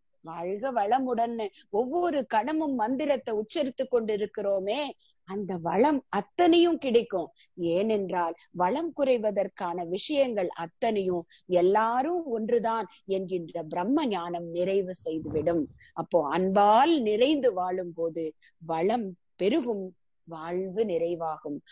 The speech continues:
ஒவ்வொரு நாளும் நிறைவாக வெற்றியோடு அமைதி கண்டு வாழ்வதற்கு நில உலக மக்களிடம் அன்பு காட்டுவோம்.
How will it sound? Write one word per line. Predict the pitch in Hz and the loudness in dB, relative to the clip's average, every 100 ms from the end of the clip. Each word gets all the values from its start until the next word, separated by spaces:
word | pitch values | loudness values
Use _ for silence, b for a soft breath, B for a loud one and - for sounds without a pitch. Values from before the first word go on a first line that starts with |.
| B | B
ஒவ்வொரு | 202 208 190 185 165 160 | 0 0 2 4 4 2
நாளும் | 180 240 226 180 | 2 2 2 -2
நிறைவாக | 170 175 202 196 185 247 285 185 | 0 2 2 2 2 2 0 -2
வெற்றியோடு | 180 185 - 208 196 285 294 | -2 -6 -8 -2 2 2 2
அமைதி | - 190 254 269 233 | 0 -2 -4 -4 -4
கண்டு | - 202 262 294 | -4 -2 0 0
வாழ்வதற்கு | 214 190 190 180 170 180 - 160 156 B B | 0 0 -2 -4 -4 -6 -4 -4 -4 B B
நில | - 180 170 190 | -4 0 0 0
உலக | 185 214 311 247 214 | 0 -2 0 -2 -4
மக்களிடம் | 185 175 - _ _ 190 175 160 160 - | -8 -8 -10 _ _ -4 -4 -4 -8 -12
அன்பு | 160 180 269 320 | -8 -4 -2 -2
காட்டுவோம். | 247 185 - 165 156 143 | -2 -2 -2 -4 -2 -4